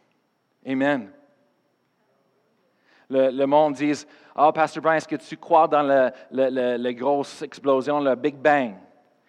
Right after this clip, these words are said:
Je dis, « Oui, je crois dans le Big Bang. » Dieu a parlé et bang ! Les choses sont arrivées.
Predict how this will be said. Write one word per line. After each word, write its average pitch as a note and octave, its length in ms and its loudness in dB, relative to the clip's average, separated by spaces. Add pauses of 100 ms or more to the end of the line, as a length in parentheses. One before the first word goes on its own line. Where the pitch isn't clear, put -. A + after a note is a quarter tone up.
Je A#2+ 120 -20
dis, « A#2+ 160 -10
Oui, D#3+ 200 -8
je G3 140 -10
crois C#3 240 -4
dans A#2+ 100 -6
le A2 140 -10
Big G2 160 -12
Bang. » F2+ 260 -18 (920)
Dieu C3+ 320 0
a C#3 60 4
parlé D3+ 540 -4
et C3+ 120 -2 (180)
bang ! A3+ 320 0 (2000)
Les E3 200 2
choses F3 320 4
sont E3 200 -4
arrivées. D3 640 2